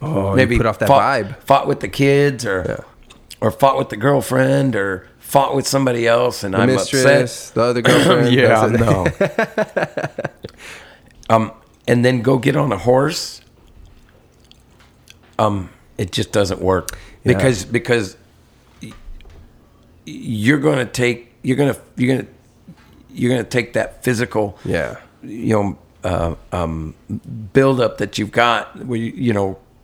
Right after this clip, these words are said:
Speaker 2: out on, on the first thing that, that the horse
Speaker 1: Yeah.
Speaker 2: does.
Speaker 1: Yeah, yeah, where they mess
Speaker 2: And,
Speaker 1: up, they don't do
Speaker 2: and
Speaker 1: what you
Speaker 2: so
Speaker 1: want.
Speaker 2: there's been times where, um,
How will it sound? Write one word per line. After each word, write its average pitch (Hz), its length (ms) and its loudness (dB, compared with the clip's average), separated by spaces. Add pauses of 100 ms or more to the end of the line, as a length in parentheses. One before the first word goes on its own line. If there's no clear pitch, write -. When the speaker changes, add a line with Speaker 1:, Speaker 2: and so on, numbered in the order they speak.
(440)
Speaker 2:
out 104 220 2
on, 101 360 0 (640)
on 110 140 0
the 107 60 -2
first - 360 -2
thing 117 240 0
that, 98 180 0 (440)
that 117 160 0
the 107 80 -4
horse 104 240 2
Speaker 1:
Yeah. - 60 -12
Speaker 2:
does. 92 400 -2
Speaker 1:
Yeah, 131 200 2
yeah, 110 140 0
where 104 140 0
they 107 100 0
mess 107 280 0
Speaker 2:
And, 120 100 2
Speaker 1:
up, 104 100 -2
they 110 80 -2
don't 101 140 0
do 123 80 2
Speaker 2:
and 123 120 4
Speaker 1:
what 113 60 -4
you - 60 -2
Speaker 2:
so 120 280 4
Speaker 1:
want. 113 160 -4 (380)
Speaker 2:
there's 143 240 2
been 156 200 0
times 135 580 0
where, 120 560 0 (120)
um, 98 440 -4